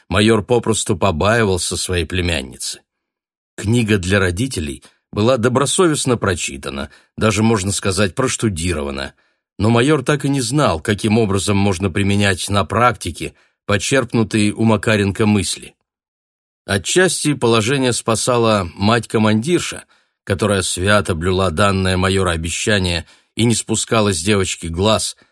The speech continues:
жестоко отчитывая ее за каждую провинность и не останавливаясь даже перед тем, чтобы в экстренных случаях подкрепить словесное внушение парой увесистых шлепков.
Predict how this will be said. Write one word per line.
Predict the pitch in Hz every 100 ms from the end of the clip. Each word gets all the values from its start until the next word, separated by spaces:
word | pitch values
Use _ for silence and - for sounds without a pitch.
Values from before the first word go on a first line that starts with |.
| _ -
жестоко | 101 - - 113 113
отчитывая | 101 - - 110 101 98
ее | 98 101
за | 92 104
каждую | - 107 87 92 85
провинность | 95 90 110 104 87 - - _ _ -
и |
не | 110 107
останавливаясь | 101 110 117 113 104 101 101
даже | 87 104 92
перед | 85 107 117
тем, | 120 170
чтобы | 151 123 107
в | 104
экстренных | 123 117 - 92 92
случаях | - 135 139 - 110 - - _ _ -
подкрепить | 120 - 120 151 131
словесное | - 104 113 113 - 151
внушение | 147 143 156 143 139 127 - _ _
парой | 120 117 120 -
увесистых | 110 101 113 - 107 - 113
шлепков. | - 123 127 - 69 -